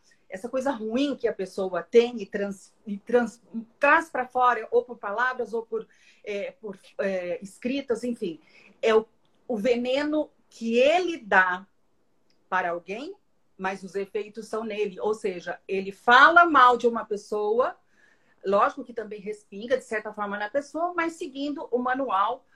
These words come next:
o tutorial que o próprio doutor Alex falou, como reagir diante de, de, de, de situações da internet, né, que não são positivas, pra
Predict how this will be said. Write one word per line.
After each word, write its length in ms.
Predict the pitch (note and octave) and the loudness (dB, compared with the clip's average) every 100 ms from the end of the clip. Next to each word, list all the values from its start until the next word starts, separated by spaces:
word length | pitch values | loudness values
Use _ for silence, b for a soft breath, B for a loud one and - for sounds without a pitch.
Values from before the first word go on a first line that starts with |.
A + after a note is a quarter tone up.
| _ | _
o 640 | - G#3+ G#3 G3 F#3+ G3 G3+ | -6 -6 -4 -6 -6 -8 -8
tutorial 720 | A#3+ - B3 A#3 - A3+ C4 | -10 2 2 4 0 0 0
que 80 | C4 | 0
o 100 | A#3 | -6
próprio 340 | - G#3+ B3+ | -6 -8 -8
doutor 320 | A#3 G#3+ G3+ F#3+ | -10 -10 -8 -8
Alex 380 | F#3+ G3 - | -8 -12 -16
falou, 260 | - F#3 F#3+ | -12 -12 -12
como 260 | F#3+ A3+ A#3 | -14 -10 -6
reagir 520 | A#3+ A#3 G3 F3+ F3+ b b | -4 -4 -4 -12 -16 b b
diante 420 | F3 F#3+ F#3+ F#3+ | -8 -6 -6 -10
de, 220 | - G3 F#3+ | -16 -16 -16
de, 220 | E3+ F3 | -14 -14
de, 500 | F3+ F#3 E3+ E3 E3 | -14 -16 -16 -16 -16
de 160 | G3 | -10
situações 560 | G#3+ - C#4 C4+ A3+ G3+ | -10 -2 0 2 0 0
da 100 | F#3+ | 0
internet, 600 | F#3 F3+ F3+ E3+ E3 - | 4 4 4 0 -2 -4
né, 140 | F3 E3+ | -6 -6
que 120 | F3+ | -6
não 140 | F3 | -6
são 340 | E3+ F3 D#3 D#3+ b b b | -4 -2 -2 -4 b b b
positivas, 720 | E3+ E3 F3 - D#3 E3+ G3+ - | -6 -6 -10 -12 -10 -2 -2 2
pra 260 | G3+ G3+ | 4 4